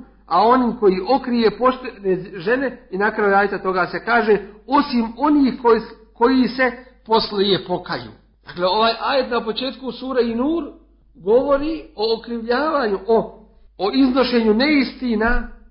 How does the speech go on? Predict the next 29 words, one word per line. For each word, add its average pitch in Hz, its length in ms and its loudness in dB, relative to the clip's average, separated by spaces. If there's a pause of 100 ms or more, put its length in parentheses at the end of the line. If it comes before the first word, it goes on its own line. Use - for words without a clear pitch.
(420)
na 156 140 -6
poštene 233 580 2
žene. 151 360 -2 (440)
A 143 120 -20
kad 156 200 -10
kažemo 185 400 -2
iznošenju 202 460 -4
neistina 226 480 0
na 190 160 -6
poštene 214 560 -6
žene, 214 260 -4
značimo 214 420 -4 (300)
ob-, 196 240 -6 (140)
znač-, 214 420 -4 (360)
znači 202 460 -6 (640)
to 240 320 2 (300)
da 180 160 -8
se 180 200 -6
te 208 120 2
žene 208 320 4
objede, 226 560 4 (220)
da 180 240 0
se 196 260 -4
optuže 240 600 4
za 202 120 2
nemoral. 208 480 2 (880)
Žene 175 480 -4
vjernice, 160 680 2
muslimanke, 151 640 0